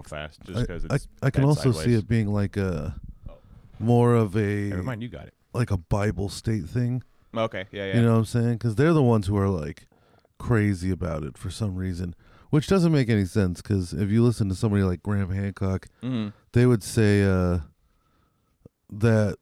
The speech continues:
Speaker 1: weed has been used in religious ceremonies since the very beginning.
Speaker 2: Yeah.
Speaker 1: Or at least hallucinogens, but
Speaker 2: Mm-hmm.
Speaker 1: weed is a hallucinogen. It's a very mild one.
Speaker 2: Yeah.
Speaker 1: Uh, which way, which states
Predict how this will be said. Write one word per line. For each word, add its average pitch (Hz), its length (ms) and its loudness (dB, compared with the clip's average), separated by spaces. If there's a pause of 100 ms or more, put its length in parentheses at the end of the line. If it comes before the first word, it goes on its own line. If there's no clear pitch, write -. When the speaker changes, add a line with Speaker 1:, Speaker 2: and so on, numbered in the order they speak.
(120)
Speaker 1:
weed 110 340 4
has 101 160 2
been 92 320 -2
used 101 300 2
in 98 100 0
religious 98 480 0
ceremonies 92 640 -2
since 95 260 -6
the 98 120 -6
very 95 220 -2
beginning. 80 520 -8
Speaker 2:
Yeah. 160 220 -4 (240)
Speaker 1:
Or 123 160 4
at 113 60 4
least - 220 4
hallucinogens, 143 840 0
but 107 120 0
Speaker 2:
Mm-hmm. 107 100 0
Speaker 1:
weed 113 360 4 (400)
is 113 200 4
a 104 80 4
hallucinogen. 92 760 0
It's 78 120 -10
a 98 40 -2
very 92 260 -2
mild 95 380 -2
one. 92 220 -4 (220)
Speaker 2:
Yeah. 131 220 -2 (360)
Speaker 1:
Uh, 113 600 2 (340)
which 139 340 0
way, 131 260 4 (160)
which 131 280 0
states 127 500 0